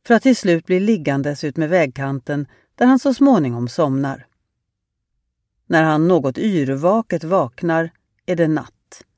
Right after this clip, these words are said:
Han börjar famla sig hem i mörkret och kommer hem vid tvåtiden på natten, tror han i vart fall.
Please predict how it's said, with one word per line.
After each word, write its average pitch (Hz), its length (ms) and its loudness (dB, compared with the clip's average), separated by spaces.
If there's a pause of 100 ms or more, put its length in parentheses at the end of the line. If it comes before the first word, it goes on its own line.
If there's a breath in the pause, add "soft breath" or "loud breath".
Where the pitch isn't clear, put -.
(640 soft breath)
Han 190 200 0
börjar 156 240 4
famla 143 440 -2
sig 170 160 -4
hem 143 320 0
i 151 60 0
mörkret 143 760 -4
och - 340 -10
kommer 226 220 4
hem 175 220 2
vid 175 120 -4
tvåtiden 165 600 0
på 175 100 -2
natten, 143 560 -4 (520)
tror 190 240 0
han 135 160 -2
i 127 60 -6
vart 120 180 -10
fall. 107 340 -12